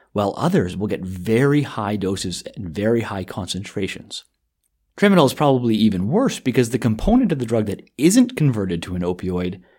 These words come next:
is actually an S N R I, a serotonin norepinephrine reuptake inhibitor, and so that adds to the complications that we see from tramadol. Tramadol is associated with seizures and hypoglycemia and hyponatremia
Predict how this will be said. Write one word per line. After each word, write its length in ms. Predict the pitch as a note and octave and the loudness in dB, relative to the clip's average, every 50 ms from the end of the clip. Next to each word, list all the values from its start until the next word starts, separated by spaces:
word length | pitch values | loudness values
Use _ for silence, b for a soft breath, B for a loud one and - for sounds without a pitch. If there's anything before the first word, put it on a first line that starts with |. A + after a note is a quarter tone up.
| b b b | b b b
is 140 | A2+ A2 | -4 -2
actually 340 | C#3 D#3 G#3 - - E3 C#3+ | 0 0 0 0 0 2 2
an 160 | A#2+ A2 A2 - | 2 2 0 -4
S 280 | - C3 C#3+ - - - | -4 -4 -4 -2 -4 -4
N 200 | - A#2 B2 A#2+ | -2 -2 -2 0
R 260 | G#2+ G2+ F#2+ F#2 - | 0 -2 -2 -2 -4
I, 240 | - F#2 F#2+ F2+ E2 | -4 -4 -6 -6 -8
a 80 | D2 - | -8 -6
serotonin 800 | - - - B2 C3 C#3+ D3 - - A#2 A2 A2 G#2 G#2 F2+ E2+ | -4 -4 -2 0 0 0 -2 -4 -2 0 0 2 2 0 -2 -2
norepinephrine 880 | F#2+ G#2 A#2 B2+ A#2+ A#2+ - - G#2 G#2 G#2+ G#2+ - A#2 F#2+ E2+ E2+ E2 | -4 -2 -2 -2 -2 -4 -4 -6 -6 -4 -4 -4 -4 -4 -4 -4 -4 -4
reuptake 500 | G2+ A#2 C#3 E3 F3 - - F#2+ F2+ - | -2 -2 -2 -2 -4 -4 -4 -4 -2 -2
inhibitor, 540 | F2 E2+ - - G#2 F2 F2+ F2+ F2+ F2 B B B B B B B B B B B _ - | -4 -6 -6 -6 -6 -6 -4 -4 -6 -8 B B B B B B B B B B B _ -8
and 160 | - B2 B2 | -4 -2 0
so 100 | - D3+ | 0 0
that 240 | E3 F3 - - B2+ | 0 -2 -4 -6 -8
adds 460 | - - - D3 E3+ F3+ D#3 C#3+ - | -8 -4 -2 2 2 2 2 0 -4
to 80 | - B2+ | -6 -4
the 80 | A#2+ | -4
complications 800 | A#2 - - C#3 B2+ - A2 A2 - - G3+ G#3+ A3 D#3 C3 G#2+ | -4 -2 -4 -4 -4 -4 -6 -6 -2 -2 0 0 2 0 0 0
that 100 | G2+ E2+ | 0 -2
we 100 | - F#2 | -2 -4
see 180 | - - F2+ E2+ | -4 -4 -6 -6
from 180 | - F2 F2 | -6 -8 -10
tramadol. 540 | F2 - - F2+ E2 E2 D#2 C#2+ C2+ - - _ _ _ _ _ _ _ _ _ _ _ _ _ _ _ _ _ _ _ _ _ - | -8 -8 -8 -8 -6 -6 -6 -8 -10 -12 -14 _ _ _ _ _ _ _ _ _ _ _ _ _ _ _ _ _ _ _ _ _ -6
Tramadol 380 | - A#2+ A#2+ A#2 A2 G#2 G2+ | -4 -2 0 0 0 0 0
is 60 | F#2 F#2+ | -2 -4
associated 580 | F#2 - - D#3+ C#3+ - - G#2+ F#2+ E2 F2+ | -4 -2 -2 -2 -2 0 -2 -2 -2 -2 -2
with 140 | F2 F#2+ F2+ | -4 -6 -6
seizures 600 | - - - - E3+ F3 D#3 A#2+ B1 A#1 - - - | -6 -6 -4 -2 0 0 0 0 -4 -8 -10 -12 -12
and 140 | - E2+ E2+ | -12 -12 -10
hypoglycemia 1080 | - - C3 C3 - B2+ - A2 F#2+ - - - - - C#3+ D3 C#3+ A#2 F2 D#2+ - - b b b b | -6 -6 -6 -4 -4 -4 -4 -4 -6 -6 -6 -6 -4 -4 -2 -2 -2 -2 -2 -4 -8 -10 b b b b
and 100 | - A2+ | -6 -6
hyponatremia 1040 | G#2+ - - B2+ C3 - C3+ A#2 A2+ G#2+ G#2+ - - - C#3+ D3 D3 D3 C#3+ D3 | -6 -6 -6 -6 -4 -2 -2 0 0 0 -2 -4 -4 -2 -2 0 0 0 -2 -2